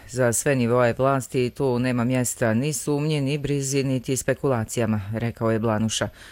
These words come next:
On je još jednom pozvao opozicione partije da zajedno nastupe na oktobarskim opštim izborima,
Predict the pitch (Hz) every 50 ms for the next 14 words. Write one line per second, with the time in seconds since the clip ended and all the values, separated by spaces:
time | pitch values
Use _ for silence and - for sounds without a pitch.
0 | - - - 180 170 151 135 139 147 135 - 131 127 120 117 113 110 117 120 117
1 | 110 120 113 107 113 110 - 113 107 117 104 - - 113 107 107 101 - 127 123
2 | 123 120 - - 131 117 104 110 104 101 101 107 123 117 113 110 110 110 113 110
3 | 110 113 - - 143 127 - - 113 110 107 107 104 104 104 104 - - 117 110
4 | 104 - - - 110 117 117 110 - - 113 110 113 123 131 131 135 139 131 131
5 | 127 123 117 110